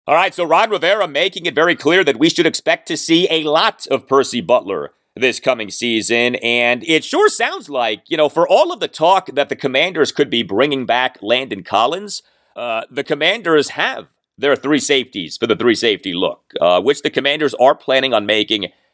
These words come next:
heavy usage of next season. But those three safeties right now would appear to be, right, Cameron Curl, Bobby McCain,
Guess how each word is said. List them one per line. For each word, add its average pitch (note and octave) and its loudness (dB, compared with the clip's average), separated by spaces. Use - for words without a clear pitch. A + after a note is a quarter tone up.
heavy C3+ 0
usage C#3 -2
of G#2 2
next C3+ -2
season. E3+ -6
But A2 0
those C#3 2
three D#3+ 0
safeties D3+ -4
right C3 0
now G3 -4
would B2+ -6
appear D#3+ -4
to D#3 0
be, F3+ 0
right, C3 2
Cameron C#3 -4
Curl, A#2+ 4
Bobby A2+ 0
McCain, A2 -4